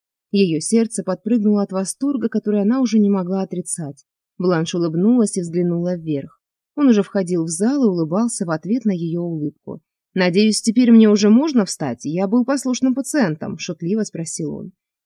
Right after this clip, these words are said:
«Я не могла себе представить, что вы можете быть таким примерным пациентом», согласилась Бланш, вставая. «Как вы себя чувствуете?» «Так, что готов скакать рядом с вами на коне по вересковым пустошам», ответил он и, хромая, подошел к ней.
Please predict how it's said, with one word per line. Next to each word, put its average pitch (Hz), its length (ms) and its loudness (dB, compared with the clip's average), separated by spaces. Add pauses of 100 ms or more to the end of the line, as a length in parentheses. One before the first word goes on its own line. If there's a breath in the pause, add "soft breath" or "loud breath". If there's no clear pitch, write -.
«Я 285 140 4
не 302 100 8
могла 269 320 4
себе 196 200 0
представить, 277 460 -2
что - 160 -2
вы 220 100 6
можете 220 340 4
быть 208 180 -2
таким 247 360 -2
примерным 233 600 6
пациентом», 160 680 -4 (220)
согласилась 170 640 -2
Бланш, 165 300 -4
вставая. 180 560 -6 (360)
«Как 339 180 -4
вы 262 80 2
себя 226 240 4
чувствуете?» 160 800 -6 (380)
«Так, 277 240 0
что - 180 0
готов 196 320 -2
скакать 220 420 -2
рядом 202 240 2
с - 140 -6
вами 240 220 4
на 196 120 4
коне 220 320 2
по 277 80 -2
вересковым 220 540 2
пустошам», 156 580 -6
ответил 151 380 -4
он 240 180 4
и, - 40 2
хромая, 226 440 -2
подошел 190 400 -6
к - 140 -20
ней. 135 240 -12